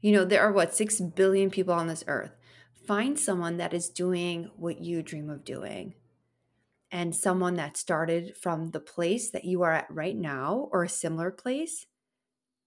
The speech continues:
and try to learn more about how they did it. You know, use them as proof and as a case study to show you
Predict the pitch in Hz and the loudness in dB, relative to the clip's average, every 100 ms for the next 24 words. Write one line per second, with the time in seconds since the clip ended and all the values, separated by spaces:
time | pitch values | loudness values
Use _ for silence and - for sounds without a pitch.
0 | _ _ _ _ _ 196 185 170 165 165 | _ _ _ _ _ 2 2 2 0 -2
1 | 165 - _ _ _ _ _ _ - 196 | -6 -12 _ _ _ _ _ _ -8 0
2 | 208 302 320 294 247 202 170 170 170 170 | 0 0 0 2 4 4 2 2 2 2
3 | - 165 156 139 147 135 - - _ _ | 0 0 2 2 2 0 -6 -18 _ _
4 | _ _ _ _ _ _ - - 180 175 | _ _ _ _ _ _ -12 0 2 2
5 | 151 - - - - _ _ _ _ _ | 0 -4 -8 -10 -12 _ _ _ _ _
6 | _ _ _ _ _ _ _ _ 196 175 | _ _ _ _ _ _ _ _ -2 -2
7 | 170 180 233 233 247 190 170 - - - | -2 -2 -4 0 0 0 -2 -10 -8 0
8 | 190 170 - - - - - 165 156 160 | 2 2 -4 -14 -18 -18 -8 -6 -4 -4
9 | - 185 175 - 170 151 151 151 175 156 | -4 0 0 2 0 0 -2 -6 -6 -4
10 | - 196 226 277 180 151 139 139 180 | -2 0 2 2 0 -2 -4 -6 -8